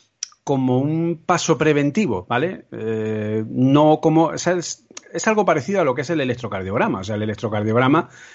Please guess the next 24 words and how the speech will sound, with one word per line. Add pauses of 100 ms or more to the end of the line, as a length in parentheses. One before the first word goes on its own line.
(220)
eh,
no
es
ni
de
coña
un
electrocardiograma
de
verdad, (440)
eh,
porque
no
tiene
la
precisión
ni
tiene
la,
la,
pero
es
algo
que